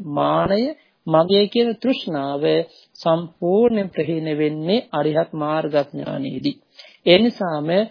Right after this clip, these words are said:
තණ්හාවයි, අ, මානයයි දෙක නිරවශේෂ ප්‍රහාණය වෙන්නේ අරිහත් මාර්ගඥානයේදී. අරිහත් මාර්ගඥානය ලැබීම පෘථුජනයන්ට සමාන නොවන ප්‍රඥාවක්. ඒ අරිහත් මාර්ගඥානය ලැබුවා නම්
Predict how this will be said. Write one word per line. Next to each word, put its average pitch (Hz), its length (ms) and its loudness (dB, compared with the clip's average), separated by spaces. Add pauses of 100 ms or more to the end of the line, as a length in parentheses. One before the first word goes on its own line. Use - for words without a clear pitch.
(160)
තණ්හාවයි, 214 880 0 (420)
අ, 165 80 -2 (120)
මානයයි 170 580 -2
දෙක 151 220 -2
නිරවශේෂ 196 640 0
ප්‍රහාණය 156 560 -2 (100)
වෙන්නේ 156 500 -4
අරිහත් 151 420 0
මාර්ගඥානයේදී. 143 1160 -6 (460)
අරිහත් 175 380 4
මාර්ගඥානය 180 960 -2
ලැබීම 147 580 -2 (260)
පෘථුජනයන්ට 156 760 -4
සමාන 147 400 -6
නොවන 143 260 -8
ප්‍රඥාවක්. 143 760 2 (420)
ඒ 170 120 4
අරිහත් 180 320 4
මාර්ගඥානය 185 760 -4
ලැබුවා 151 360 -4
නම් 151 180 -6